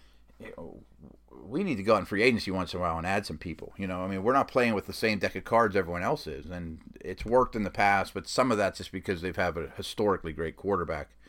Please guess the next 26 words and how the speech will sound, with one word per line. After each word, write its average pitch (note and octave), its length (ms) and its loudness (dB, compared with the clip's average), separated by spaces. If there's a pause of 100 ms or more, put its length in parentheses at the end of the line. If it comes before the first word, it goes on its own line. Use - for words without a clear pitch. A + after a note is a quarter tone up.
(840)
I G#3 60 12
got G#3+ 100 12
the F#3 80 12
Lions E3+ 400 12
at - 140 -2
twenty F3+ 600 4
in D3 220 0
my D3+ 140 6
power D#3 340 12
ranks, D3+ 400 6
and B2 140 4
they're B2+ 260 8
eighteenth C#3+ 760 2
in A#2+ 160 2
terms A#2 480 4
of F#2+ 320 4
their F#2+ 200 2
age. C3+ 560 6 (800)
Uh, B2 360 8
a B2+ 60 12
lot C3+ 280 12
doesn't A#2+ 260 6
stand A2+ 420 4
out A2 280 6
about G#2 380 6
that, G#2 440 4